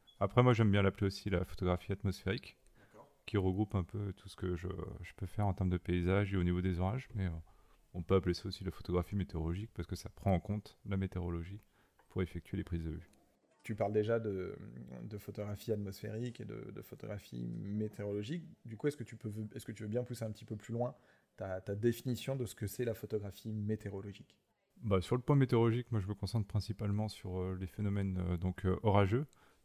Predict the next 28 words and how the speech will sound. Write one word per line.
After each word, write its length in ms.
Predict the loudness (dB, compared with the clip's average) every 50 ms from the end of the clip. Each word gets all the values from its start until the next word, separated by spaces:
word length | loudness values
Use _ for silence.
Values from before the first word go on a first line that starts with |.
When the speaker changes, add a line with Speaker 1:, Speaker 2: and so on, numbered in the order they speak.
| _ _
Speaker 1:
que 80 | -4
ça 100 | -2 -2
soit 380 | -2 -2 -2 0 2 4 4 4
au 100 | 2 2
niveau 300 | 0 0 0 0 0 -2
de 100 | 0 0
la 300 | 0 0 0 -2 -2 -2
foudre 440 | -4 -4 -2 0 0 2 2 0 -2 -4 -10 -20 _ _ -20 -20 -20 -10 -6
ou 680 | -2 0 0 2 2 2 2 2 0 0 0 -2 -4 -2
qu'on 140 | -2 -2
peut 100 | 0 0
retrouver 440 | -2 -4 -2 -4 -2 0 2 2 2
au 160 | 2 2 4
niveau 200 | 2 2 4 2
des 100 | 0 0
structures 360 | -2 -4 -6 -8 -2 2 2 4
orageuses. 500 | 4 2 2 0 -2 -4 -6 -6 -10 -14 _ _ _ _ _ _ _ _ _ _ _ _ _ _ _ _ _ _ -14 -10
Donc, 260 | -10 -8 -8 -6 -4
euh, 120 | -4 -4 -2
différents 340 | -2 -4 -2 0 0 0
types 220 | 0 -2 -6 -6 -4
de 80 | -2
nuages, 500 | -2 0 0 0 -2 0 -2 -2 -2 -4
des 140 | -4 -4 -6
cieux 260 | -6 -6 -2 0 2
un 160 | 2 2 2 0
peu 140 | 0 -2
tourmentés, 640 | -2 0 2 2 2 2 0 0 -2 -2 -2 0 -2